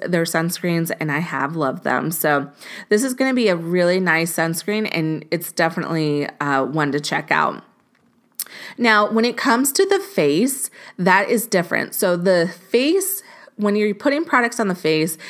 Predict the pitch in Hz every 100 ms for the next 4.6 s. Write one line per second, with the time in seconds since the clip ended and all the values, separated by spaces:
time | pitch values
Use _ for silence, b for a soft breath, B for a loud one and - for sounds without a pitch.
0 | B B 175 165 214 202 208 170 160 -
1 | 151 147 151 143 135 143 147 B B -
2 | 170 220 247 277 277 269 _ 170 208 247
3 | - - 214 277 247 - 226 180 160 156
4 | 147 139 139 - 120